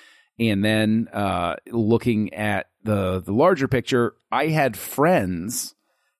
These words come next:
who saw Iron Man two and said,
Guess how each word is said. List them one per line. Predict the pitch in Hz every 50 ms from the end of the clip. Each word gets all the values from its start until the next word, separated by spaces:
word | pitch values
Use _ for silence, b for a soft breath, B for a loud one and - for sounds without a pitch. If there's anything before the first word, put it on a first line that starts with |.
| _ -
who | 131 120 104
saw | - - - - 151 170 175 156 131
Iron | - 110 107 101 98 98 87 92
Man | 90 87 85 82
two | - 107 90 76 78 95 - _ -
and | 113 104 104
said, | - - - 127 113 110 104 95 101